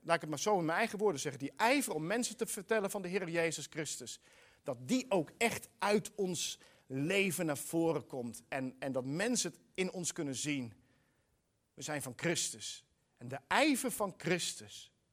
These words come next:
werkt in ons om mensen de Heer Jezus bekend te maken.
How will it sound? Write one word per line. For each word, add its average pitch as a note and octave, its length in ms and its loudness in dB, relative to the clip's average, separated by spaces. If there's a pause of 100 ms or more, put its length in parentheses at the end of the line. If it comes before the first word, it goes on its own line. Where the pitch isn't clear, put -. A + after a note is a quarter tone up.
(1400)
werkt A3 640 4
in G#3+ 280 2
ons - 580 -6 (720)
om B2+ 180 -2
mensen E3+ 540 -2 (760)
de A#2 100 -12
Heer A#2+ 180 -8
Jezus C#3 440 -2
bekend A#2 480 -10
te - 100 -20
maken. G#2 340 -18